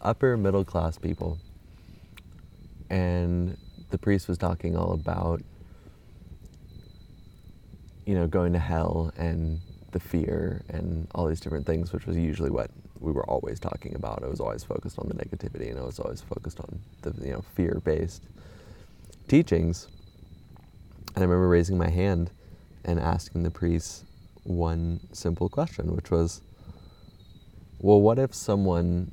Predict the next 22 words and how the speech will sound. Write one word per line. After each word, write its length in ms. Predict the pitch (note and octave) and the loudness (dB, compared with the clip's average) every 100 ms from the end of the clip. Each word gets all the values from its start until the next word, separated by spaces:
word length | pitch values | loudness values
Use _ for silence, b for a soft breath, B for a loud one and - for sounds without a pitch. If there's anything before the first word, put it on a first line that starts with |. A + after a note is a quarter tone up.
| - - C#3 | -12 -14 -4
was 200 | F2 E2 | -2 0
born 640 | E2+ G#2+ G#2 A#1+ C2 F#2 G#2+ - - - - | 2 2 2 -4 -6 -8 -10 -18 -20 -18 -6
on 200 | E2+ E2+ | -2 -2
this 120 | D#2+ | -4
planet 460 | - - - - F#2+ - - - - | -6 -8 -4 -4 -6 -10 -20 -20 -8
and 160 | E2+ | -2
then 200 | E2 E2 D#2+ | 0 0 0
died 560 | A#2 - - - F2+ - - B B B B - | 0 0 -6 -6 -6 -8 -18 B B B B -4
and 220 | G2 F2+ | 0 2
they 140 | F2+ F#2 | 4 4
never 560 | F2+ F2+ F2+ G2 F#2 | 4 4 4 4 2
got 240 | E2 E2+ E2 | 2 0 0
introduced 600 | E2+ E2+ E2 D#2 - - | -2 -2 -4 -4 -6 -14
to 100 | - | -6
Jesus? 440 | A#2 A2+ - - - - - - - - - - - | -4 -2 -6 -14 -20 -20 -20 -20 -20 -20 -20 -12 0
Do 120 | F#2 | 4
they 240 | F2+ E2+ | 6 4
go 220 | E2+ F2+ E2+ | 4 4 4
to 80 | |
heaven 460 | E2 G2 D#2 G2+ A2+ | 2 -2 0 0 0
by 160 | G2 G#2 | 0 -2
default 480 | G#2+ - A2+ - | -2 -2 -2 -2